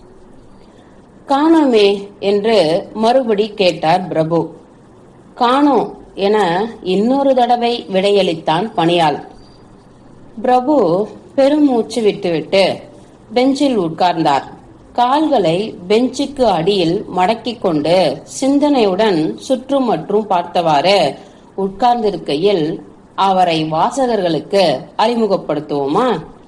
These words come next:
அவர் பெயர் நிக்காலாய் பெத்ரோவிச் கிர்சனாவ். வண்டிச்சாவடியிலிருந்து பதினைந்து கிலோமீட்டர் தொலைவில்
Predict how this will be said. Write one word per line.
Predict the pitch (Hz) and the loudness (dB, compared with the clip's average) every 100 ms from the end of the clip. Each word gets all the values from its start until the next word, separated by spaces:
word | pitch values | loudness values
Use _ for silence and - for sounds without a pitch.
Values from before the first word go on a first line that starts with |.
| - - - - - - - - - - | -20 -20 -20 -20 -20 -20 -20 -20 -20 -6
அவர் | 277 277 233 214 | 0 2 0 0
பெயர் | 220 226 254 180 165 202 - - - | -2 2 2 2 0 -4 -12 -20 -14
நிக்காலாய் | 214 214 214 285 277 262 233 226 226 - | -2 -2 0 0 2 2 2 0 -4 -6
பெத்ரோவிச் | 185 190 - 226 214 190 190 190 - - - | -4 -4 -2 0 0 0 -4 -6 -14 -14 -6
கிர்சனாவ். | 185 - 196 175 160 - - - - - - - - - - 208 | -6 -4 -2 2 0 0 -8 -20 -20 -20 -20 -20 -20 -20 -10 -2
வண்டிச்சாவடியிலிருந்து | 214 262 311 311 277 247 214 180 160 156 190 208 151 170 220 - - | 0 0 0 -2 -2 0 0 0 0 -2 0 2 2 0 -2 -8 -2
பதினைந்து | 214 226 302 294 277 220 185 | -2 2 2 2 -2 -2 -4
கிலோமீட்டர் | 190 190 226 226 202 185 151 | -2 0 0 0 0 0 -2
தொலைவில் | 147 151 170 202 180 139 - | -2 -2 0 0 0 -2 -8